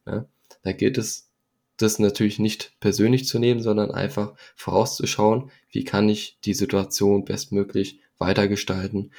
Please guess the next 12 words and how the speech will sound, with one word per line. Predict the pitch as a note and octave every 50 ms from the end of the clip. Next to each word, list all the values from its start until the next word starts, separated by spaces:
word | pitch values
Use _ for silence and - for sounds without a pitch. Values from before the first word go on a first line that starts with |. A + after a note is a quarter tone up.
| - - _ _
wie | - G#2 G#2
finde | - - G2+ G2 G2 G2 G#2
ich | G#2 G2+ - - _ _ _ _ _ _
quasi, | _ - F#2 F#2+ F#2+ - G#2 G2+ F#2+
ähm, | - F#2+ F#2+ F#2
meine | F2+ F2+ F#2 F2+ G2 F#2
Frau, | - - - F#2 G2+ A2 A2 - - _ _ _ _ _ _ -
mit | A2 G2+ G2+
der | F#2+ G2+
ich | G2+ - - - _ -
sofort | - - G#2 - - F#2+ G2 G#2 G#2+ -
auch, | - - - -